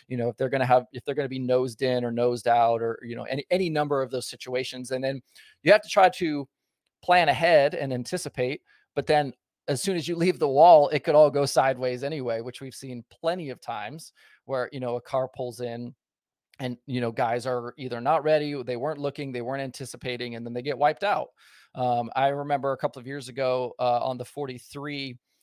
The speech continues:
we were coming in, uh, pitting for Bubba, and guys pulling out, guys pulling in, people get spun, um, and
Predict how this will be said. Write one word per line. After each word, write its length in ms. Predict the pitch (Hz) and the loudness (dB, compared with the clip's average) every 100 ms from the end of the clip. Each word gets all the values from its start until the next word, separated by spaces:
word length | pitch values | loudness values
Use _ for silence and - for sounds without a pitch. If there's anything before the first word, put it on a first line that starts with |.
| _ _ _ _ _ _ - | _ _ _ _ _ _ -4
we 180 | 160 | -2
were 160 | 165 151 | 0 0
coming 380 | - 170 156 143 | 0 0 0 -4
in, 360 | 143 139 143 135 _ - | -4 -4 -6 -14 _ -6
uh, 380 | 131 123 123 117 _ | -2 0 -2 -6 _
pitting 240 | 151 147 - | -6 -6 -6
for 140 | 139 | -8
Bubba, 540 | 123 135 135 131 131 135 _ | -2 -2 0 -2 -2 -8 _
and 280 | 131 127 120 | -8 -8 -2
guys 300 | 143 147 143 - | 2 2 2 -4
pulling 240 | 165 151 | -2 0
out, 220 | 143 135 | 0 0
guys 240 | 135 139 - | 0 -2 -2
pulling 280 | 147 139 135 | -8 -6 -6
in, 200 | 135 127 | -8 -8
people 240 | 151 143 | -12 -10
get 180 | 131 127 | -10 -12
spun, 600 | - - 143 139 131 131 _ _ _ | -12 -6 -4 -4 -8 -14 _ _ _
um, 320 | 131 120 117 113 | -6 -4 -4 -6
and 240 | 131 127 | -8 -8